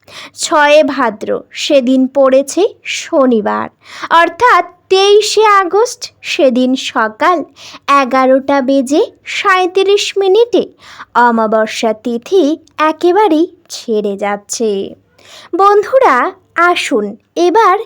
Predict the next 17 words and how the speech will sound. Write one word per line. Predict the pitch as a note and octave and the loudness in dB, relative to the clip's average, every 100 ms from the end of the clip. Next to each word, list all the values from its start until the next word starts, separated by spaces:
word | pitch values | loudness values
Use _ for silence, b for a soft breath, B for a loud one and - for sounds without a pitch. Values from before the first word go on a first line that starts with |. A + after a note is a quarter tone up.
| - A#3+ A3 | -8 -6 -2
দেখে | C#4+ D4 - F#4+ | -2 -2 -4 0
নিন | G#4+ F#4 F#4+ E4+ | 2 0 -2 -4
বা | F4+ G#4 F#4+ C#4 | 0 2 0 -2
জেনে | C#4 D4 C4+ G#3 | 0 2 2 0
নিন | G#3 G3+ G3+ A#3 _ B B B B | -4 -6 -8 -12 _ B B B B
কৌশিকী | F#4+ G4 G4 - G#4+ G#4 G#4+ - D#4+ | 2 4 2 2 0 2 0 2 2
অমাবস্যার | E4 E4+ E4+ F4+ F4+ - F#4 F4+ C4+ | 4 2 2 2 0 -2 0 0 0
দিনে | C#4 D#4+ E4+ D4+ - A#3 A3+ | 0 2 0 -2 -6 -6 0
যা | B3 A#3+ | 0 0
যা | B3 A#3+ G#4+ - _ A3 | 0 0 -2 -10 _ -4
আপনারা | A3 A3 - A3+ B3 A4 | -4 -6 -6 -2 -2 -2
করবেন। | - G#3 G3+ G#3 G#3 G3+ G3+ G#3 - _ B B B - D#4+ G#4 | -4 -6 -4 -2 -2 -4 -6 -10 -14 _ B B B -4 -2 -2
এক | A4+ C4+ | -4 -6
নম্বর, | A3 G#3 G#3 G#3 G#3 G3 - - _ B B B E4+ D#4 | -4 -4 -4 -2 -2 -2 -8 -16 _ B B B -4 2
বলা | E4 F4 G4 G#4 | 4 4 2 2
হয়েছে | A4 A#4+ B4+ - E4 F#4 - _ _ - | 4 4 2 0 0 0 -4 _ _ 0
কৌশিকী | F#4+ G4 F#4+ - G#4 G4+ | 2 4 2 2 0 2